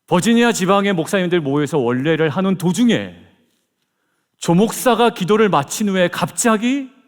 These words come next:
성령께서 강하게 임하셔서 하늘로부터 불이 내려오고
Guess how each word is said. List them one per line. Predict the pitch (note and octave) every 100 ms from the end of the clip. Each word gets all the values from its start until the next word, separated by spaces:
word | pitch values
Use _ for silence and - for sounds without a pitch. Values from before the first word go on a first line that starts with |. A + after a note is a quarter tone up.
| _ _ _ _ _ _ _ _ _ _
성령께서 | - - G#3 A#3 A#3 A3 - G#3+ - -
강하게 | - D#3 G#3 A3 A3+
임하셔서 | G3 E3+ D3+ - C3+ F3 A3+ _ _ _ _ _ _ _ _ _ _
하늘로부터 | - A#3 C4 B3+ G3 A3+ -
불이 | F3 G#3 B3
내려오고 | F#3 B2+ C3 A2 - A#2+ E3+